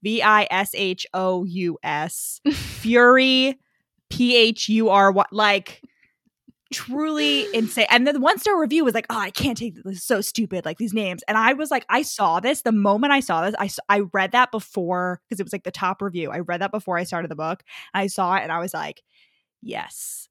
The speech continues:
Speaker 2: Thank God it was an audiobook, though. <laughs>
Speaker 1: I,
Speaker 2: Like
Speaker 1: I was like, "I love everything about that." Like, these are violent,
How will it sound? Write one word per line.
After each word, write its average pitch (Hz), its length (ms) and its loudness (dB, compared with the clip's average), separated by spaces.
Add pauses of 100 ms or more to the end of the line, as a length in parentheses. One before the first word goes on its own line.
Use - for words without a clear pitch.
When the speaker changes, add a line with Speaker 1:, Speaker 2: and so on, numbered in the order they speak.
Speaker 2:
Thank 269 300 0
God 202 300 4
it 220 140 0
was 208 120 -2
an 196 80 -6
audiobook, 175 720 -4
though. - 80 -6
<laughs> - 20 -2
Speaker 1:
I, 330 760 6
Speaker 2:
Like 269 480 2 (100)
Speaker 1:
I - 40 -4
was 277 100 -2
like, 240 220 0
"I 196 220 4
love 202 640 2 (960)
everything 254 600 2
about 208 380 4
that." - 100 -12
Like, 226 220 0 (240)
these 262 520 -6 (140)
are 208 220 0
violent, 240 720 0